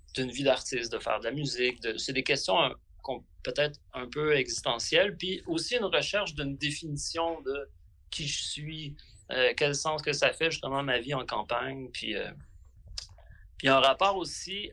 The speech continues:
à la distance, beaucoup qui revient. Euh, les seuls moments où il y aurait un texte, euh, si on dirait, euh, amoureux, ça revient tout le temps un petit peu quelque part dans la musique, mais c'est une rela-, c'est un rapport à l'amour à distance, tu sais, donc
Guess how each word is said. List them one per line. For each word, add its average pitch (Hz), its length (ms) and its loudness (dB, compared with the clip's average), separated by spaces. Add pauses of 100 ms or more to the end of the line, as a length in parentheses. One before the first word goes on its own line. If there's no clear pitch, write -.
à 139 100 -2
la 143 100 0
distance, 170 760 -4
beaucoup 139 180 -14
qui 160 160 -4
revient. 139 460 -2 (720)
Euh, 127 220 2 (540)
les 139 140 -2
seuls 175 460 2
moments 147 420 2
où 143 80 -6
il 131 40 -4
y 127 40 -2
aurait 131 180 0
un 127 160 -2 (100)
texte, - 440 -4
euh, 110 340 -8 (100)
si - 180 -6
on 117 100 -8
dirait, 113 420 0
euh, - 100 -6 (800)
amoureux, 127 540 2
ça 170 140 -4
revient 113 260 -12
tout 123 80 -12
le 110 60 -10
temps 135 140 0
un 127 100 -2
petit - 120 -10
peu 143 140 -6
quelque 120 280 -2
part 139 200 2
dans 127 120 -2
la 110 100 -2
musique, 113 280 -8
mais 131 200 0
c'est - 180 2
une 135 100 2
rela-, 120 320 6
c'est - 140 -4
un 123 60 2
rapport 117 360 4
à 131 140 2
l'amour 127 380 0
à 113 60 0
distance, 127 640 -8
tu 135 80 -10
sais, 127 40 -8
donc 117 260 -8